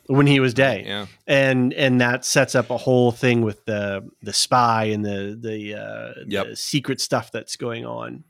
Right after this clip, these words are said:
Speaker 1: So what is, uh, and what does Rue say? "Empire makes everyone into a courtesan eventually." Sort of goes into, uh, Ice-T's old line, either, you know, "There's two kinds of world. <laughs> There's, there's hookers and pimps," right? You know, it's like,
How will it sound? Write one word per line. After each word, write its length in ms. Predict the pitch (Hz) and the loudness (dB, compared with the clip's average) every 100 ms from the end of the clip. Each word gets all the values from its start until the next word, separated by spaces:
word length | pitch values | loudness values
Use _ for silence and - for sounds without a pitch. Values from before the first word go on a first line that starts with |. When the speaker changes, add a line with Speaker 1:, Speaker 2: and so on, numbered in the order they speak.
| _ | _
Speaker 1:
So 400 | - 117 110 120 _ _ _ _ _ _ _ _ | -8 -8 -8 -16 _ _ _ _ _ _ _ _
what 140 | 143 147 | 2 2
is, 180 | 131 | 4
uh, 240 | 143 139 135 | 4 4 4
and 180 | 151 135 | 2 2
what 80 | 135 | 2
does 140 | 127 | 2
Rue 180 | 123 131 | 2 0
say? 240 | - 131 | 2 0
"Empire 520 | 151 135 117 131 131 123 | 2 -2 2 2 2 2
makes 300 | 120 117 - | 2 0 -2
everyone 460 | 127 127 123 123 | 0 0 2 2
into 420 | 120 117 117 117 135 | 2 0 -2 -2 -4
a 100 | 131 | -6
courtesan 680 | - 123 117 120 117 117 120 | -2 -2 0 -2 -2 -4 -6
eventually." 680 | 127 117 120 - 123 120 127 _ _ _ _ _ _ _ _ _ _ - | -4 0 0 0 -2 -2 -6 _ _ _ _ _ _ _ _ _ _ 0
Sort 180 | 151 | 2
of 100 | 127 | 2
goes 260 | 117 127 117 | 4 4 2
into, 520 | 117 107 120 113 110 | -2 0 0 2 0
uh, 220 | 104 104 127 | -2 -4 -2
Ice-T's 520 | 123 120 - 120 117 | -2 -2 -2 -2 0
old 200 | 127 110 | -2 -2
line, 320 | 113 110 107 | -2 -2 -2
either, 240 | 107 110 131 | -4 -6 -6
you 100 | 110 | -6
know, 120 | 104 | -4
"There's 280 | 104 101 - _ - | -6 -8 -12 _ -8
two 100 | 135 | 0
kinds 240 | 143 135 | 0 2
of 60 | 127 | 2
world. 380 | 143 135 127 113 | 4 4 2 -2
<laughs> 40 | - | -6
There's, 380 | 143 120 117 - - - - | -4 -4 -4 -10 -20 -14 -10
there's 160 | 117 | -2
hookers 420 | 151 147 147 131 | 0 2 2 2
and 140 | 123 120 | 0 0
pimps," 360 | 113 90 - | -2 -2 -8
right? 220 | 113 110 120 | -6 -4 -2
You 120 | 117 | -2
know, 160 | 117 117 107 | -2 -2 -4
it's 160 | 101 | -6
like, 280 | 110 101 | -8 -8